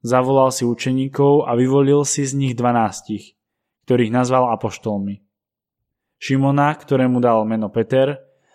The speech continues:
a jeho brata Ondreja, Jakuba,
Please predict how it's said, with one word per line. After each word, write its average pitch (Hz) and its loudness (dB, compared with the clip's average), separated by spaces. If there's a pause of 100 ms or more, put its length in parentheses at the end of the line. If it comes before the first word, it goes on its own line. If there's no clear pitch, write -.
(160)
a 120 -4
jeho 127 2
brata 131 0
Ondreja, 120 0 (1040)
Jakuba, 127 -2